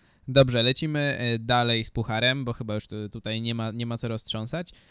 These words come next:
Na koniec zostawimy sobie mecz, e, Borussii i e, Borussii z Borussią i Bayernu z Bochum, bo to jest <laughs> chyba najciekawsze starcie z, z perspek-, dwa najciekawsze sparcia-, starcia z perspektywy tego, o czym, e, chcemy sobie,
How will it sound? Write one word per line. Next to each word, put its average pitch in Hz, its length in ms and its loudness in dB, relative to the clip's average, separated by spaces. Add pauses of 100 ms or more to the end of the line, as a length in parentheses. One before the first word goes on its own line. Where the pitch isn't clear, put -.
Na 139 100 -6
koniec 170 300 0
zostawimy 135 480 0
sobie 123 300 0
mecz, 120 320 -6
e, 113 400 0
Borussii 120 640 0
i 113 300 2 (340)
e, 104 640 -2
Borussii 120 520 8
z 117 40 -4
Borussią 117 520 0
i 113 320 0
Bayernu 113 600 2
z 101 340 -4
Bochum, 104 420 -4
bo 113 120 -4
to 101 280 -4
jest 101 340 -6
<laughs> - 40 -14
chyba 127 360 8 (360)
najciekawsze 120 680 0
starcie 107 560 -4
z, - 120 -6
z 107 240 -8
perspek-, 117 520 -6
dwa 135 140 0
najciekawsze 127 480 -4
sparcia-, 113 560 -6
starcia - 560 -4
z - 40 -10
perspektywy 117 600 -6
tego, 120 280 0
o 117 40 0
czym, 117 240 -4 (320)
e, 107 380 2
chcemy 120 320 -2
sobie, 113 360 2